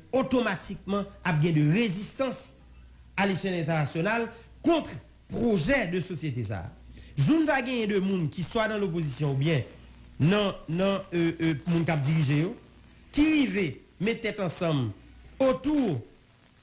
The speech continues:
d'une stratégie commune pour nous dire, <clears throat> pardon, c'est nous qui avons décidé, bâti un plan de développement, a une résistance quand même.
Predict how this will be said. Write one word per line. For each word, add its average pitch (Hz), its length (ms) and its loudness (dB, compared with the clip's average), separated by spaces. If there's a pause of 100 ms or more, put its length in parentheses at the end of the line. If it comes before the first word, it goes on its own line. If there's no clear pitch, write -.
d'une 190 300 -2
stratégie 262 680 -2
commune 214 540 0
pour 196 160 -6
nous 190 80 2
dire, 214 280 -2 (1120)
<clears throat> 220 260 2
pardon, 196 240 0
c'est 240 220 0
nous 320 200 4
qui 359 80 -4
avons 208 140 -4
décidé, 151 480 -6 (640)
bâti 214 640 0 (840)
un 269 100 2
plan 339 280 2
de 277 100 -4
développement, 220 520 -4 (1120)
a 208 100 0
une 175 100 0
résistance 190 760 -2
quand 220 160 2
même. 143 260 0